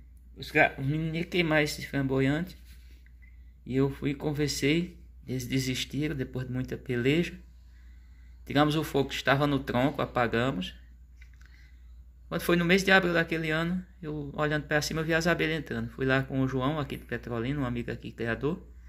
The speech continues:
Derrubamos no machado, trouxe pra cá. Depois transferi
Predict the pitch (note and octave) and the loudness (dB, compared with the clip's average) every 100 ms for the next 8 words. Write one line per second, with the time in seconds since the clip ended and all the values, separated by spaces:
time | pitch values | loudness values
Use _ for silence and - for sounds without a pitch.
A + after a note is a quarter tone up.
0 | - - - - - - C3 C3+ C3 C3 | -20 -20 -20 -20 -14 -6 -2 0 2 0
1 | B2+ C3 B2+ - C3 D3+ F3 - D3 - | 2 2 2 4 4 2 0 -8 -8 -4
2 | C#3+ C3+ C#3 E3+ F#3 - - - - - | -2 0 0 -2 -4 -14 -20 -20 -20 -20
3 | - - - - - - - - - - | -20 -20 -20 -20 -20 -20 -20 -20 -20 -20
4 | - - - - - B2 C3+ C3+ D3+ D3 | -20 -20 -20 -20 -10 -4 0 0 0 -2
5 | D3+ C#3+ C3+ B2+ | 0 0 0 -2